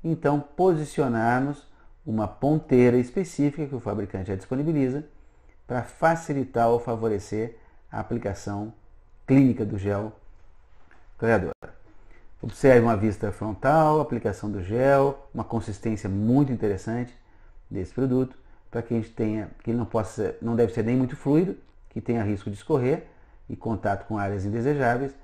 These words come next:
e também não tão viscoso para que diminua o seu ângulo de contato excessivamente com a superfície dentária.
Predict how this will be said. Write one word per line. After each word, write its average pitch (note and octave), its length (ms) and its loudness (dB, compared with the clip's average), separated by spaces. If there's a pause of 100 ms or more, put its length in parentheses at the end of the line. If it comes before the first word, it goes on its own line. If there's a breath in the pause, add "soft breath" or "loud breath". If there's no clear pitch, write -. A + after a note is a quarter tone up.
(340 soft breath)
e A#2+ 80 -12
também B2 300 2
não B2 220 4
tão B2+ 220 0
viscoso A#2 520 0
para B2 180 -4
que A#2 140 -8
diminua A2+ 360 0
o A2 40 -2
seu A2 180 -2
ângulo A2+ 240 -2
de G#2+ 60 -8
contato G2+ 480 -4
excessivamente G2+ 580 -6
com - 80 -10
a G2+ 40 -6
superfície G2+ 420 -8
dentária. - 420 -12